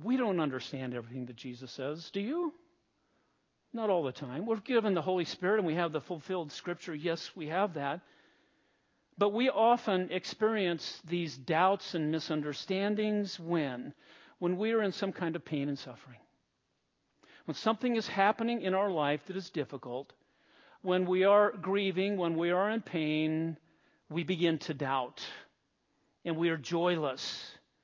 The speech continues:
because we don't understand. Now, that in no way negates or changes the truth or the effectiveness, effectiveness of God's Word.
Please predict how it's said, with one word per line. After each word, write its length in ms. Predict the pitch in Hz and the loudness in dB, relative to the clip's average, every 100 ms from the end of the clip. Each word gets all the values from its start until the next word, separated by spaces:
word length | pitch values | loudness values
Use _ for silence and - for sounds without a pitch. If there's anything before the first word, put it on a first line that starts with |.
| _ _ _ _ | _ _ _ _
because 320 | 170 - 170 | -2 2 2
we 120 | 156 | 0
don't 280 | 165 180 185 | 2 4 4
understand. 560 | 170 165 160 - 165 143 | 2 0 -2 2 2 2
Now, 100 | 147 | 2
that 300 | 160 190 208 180 - - - | 2 2 0 -8 -16 -20 -2
in 320 | 165 156 151 | 0 2 2
no 260 | 175 220 262 | 4 4 4
way 680 | 226 151 123 120 143 170 180 | 4 2 2 -2 -2 -4 -2
negates 960 | 160 156 147 196 147 151 - - - - _ - - | 0 0 2 2 2 -2 -6 -10 -10 -14 _ -14 -2
or 100 | 156 | -2
changes 640 | - 208 226 233 247 202 | 0 2 4 4 0 -2
the 120 | 175 | -6
truth 500 | - - 226 233 226 | -6 -2 0 0 -2
or 100 | 175 | -4
the 160 | 151 151 | 0 0
effectiveness, 640 | 139 214 214 226 208 - - | 2 0 2 -2 -4 -8 -8
effectiveness 720 | - 214 208 226 180 185 180 | -2 2 2 2 0 -2 -2
of 140 | 156 | -4
God's 340 | 170 151 139 - | 2 2 2 -2
Word. 380 | 220 175 147 | 0 2 2